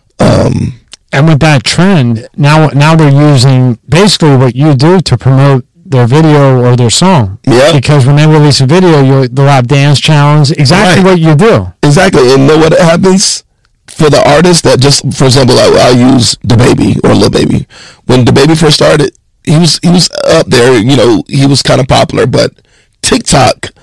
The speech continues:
Speaker 1: got DaBaby where he was, 'cause his song went viral because all these dance trends that, that we did on the, on that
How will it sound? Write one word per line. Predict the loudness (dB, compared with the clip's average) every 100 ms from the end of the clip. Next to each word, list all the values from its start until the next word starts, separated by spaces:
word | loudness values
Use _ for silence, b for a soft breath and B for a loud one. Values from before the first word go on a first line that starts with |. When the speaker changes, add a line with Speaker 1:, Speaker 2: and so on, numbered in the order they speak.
| b b b _ _ -4
Speaker 1:
got | -2 -2
DaBaby | -2 -2 0 2 2
where | 2
he | 0
was, | -2 -6 _ _ _ -16 -6
'cause | -4 -4 -10 B B -4
his | -2 -4 -6
song | -2 0 2 0
went | -2
viral | -2 0 0 0 0 -4 -6 -6
because | -6 -2 -2
all | -2 -2
these | -2 -4
dance | -4 -4 -4
trends | -4 -2 -2 -4
that, | -4 -4 -4 -6
that | -8 -4
we | -4
did | -2 -2 -2
on | -4 -6 -8
the, | -8 -6
on | -4
that | -4 -6